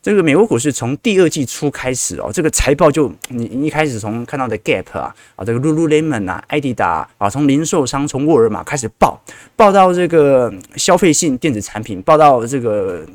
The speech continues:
呃，产-，财测开始有所下调之后，最后爆到晶片股，对不对？那台北股市哦，一直到昨天，你看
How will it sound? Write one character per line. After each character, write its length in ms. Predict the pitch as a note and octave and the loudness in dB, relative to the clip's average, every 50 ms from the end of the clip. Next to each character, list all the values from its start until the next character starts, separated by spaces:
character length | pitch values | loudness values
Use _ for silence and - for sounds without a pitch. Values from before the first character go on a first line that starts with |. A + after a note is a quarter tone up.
| - - _ | -18 -18 _
呃， 140 | C#3 C#3+ C3+ B2+ B2+ | -16 -16 -14 -10 -8
产-， 280 | - - C3+ C#3 C#3 - A#2 A2 | -6 -4 -2 -4 -4 -6 -10 -12
财 180 | - - - | -8 -4 -4
测 180 | C#3 - - D#3+ | -4 -2 -2 -4
开 140 | - - D3 | -4 -4 -6
始 140 | C#3+ B2+ A2+ | -6 -4 -4
有 100 | A2+ B2 | -4 -4
所 180 | A#2+ A#2 F2+ | -4 -6 -8
下 220 | - - - A2+ G#2 | -6 -4 -4 -4 -4
调 160 | - G2+ G#2 | -2 -6 -6
之 160 | - - - | -6 -6 -6
后， 160 | C3+ A2 - _ _ | -6 -6 -6 _ _
最 140 | - - F#3 | -4 -4 -2
后 100 | - F3+ | -2 -2
爆 140 | E3 F3+ D3+ | 0 0 2
到 140 | C#3+ C#3 B2 | 2 0 -2
晶 160 | - C3 C3+ | 0 -4 -4
片 220 | - - B2+ G#2+ F#2+ | -2 -2 -4 -4 -4
股， 140 | - - | -10 -12
对 100 | - F#2+ | -12 -10
不 120 | - G#2 G2 | -10 -8 -6
对？ 160 | G#2 E2+ - _ - - - - - - | -6 -6 -8 _ -14 -20 -20 -18 -6 0
那 220 | A3 G3+ - - _ _ - | 2 2 2 0 _ _ -2
台 100 | - G3 | 2 4
北 140 | A#3 B3 | 4 4
股 120 | G3+ C#3+ A2+ | 4 0 -2
市 200 | A2 - C#3 G#2+ | -2 -2 -2 -2
哦， 100 | C#2 - - - - - - | -2 -4 -6 -14 -20 -12 -2
一 120 | A#3 B3 | -2 0
直 120 | G#3 D#3 | 0 2
到 140 | C#3 F3+ E3 | 4 4 4
昨 180 | D3 - C#3 C#3 | 4 4 0 -2
天， 240 | - D#3 D3+ C#3+ C3 | 0 -2 -2 -2 -2
你 80 | A2+ | -4
看 260 | - C#3 C3 A2+ F#2 | -4 -4 -6 -6 -6